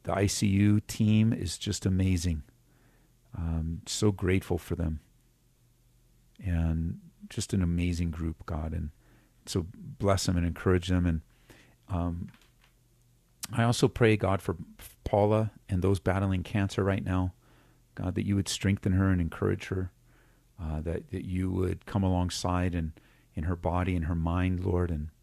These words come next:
establish her, uh, that her faith would not fail, Lord. A-, and I'm encouraged every time she sends me a text. I'm, uh,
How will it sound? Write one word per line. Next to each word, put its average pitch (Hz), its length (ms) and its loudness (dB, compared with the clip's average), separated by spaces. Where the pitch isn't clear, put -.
establish 87 580 -4
her, 90 260 0
uh, 82 180 -8
that 87 140 -8
her 82 100 -6
faith 92 360 -2
would 92 100 -2
not 85 220 -2
fail, 85 340 -6
Lord. 85 220 -8
A-, 95 180 -10
and 95 120 0
I'm 104 160 4
encouraged 90 440 0
every 87 140 -2
time - 220 -10
she - 160 -8
sends - 340 -8
me 98 100 -4
a 92 60 -6
text. - 460 -10
I'm, 82 220 -4
uh, 87 140 -8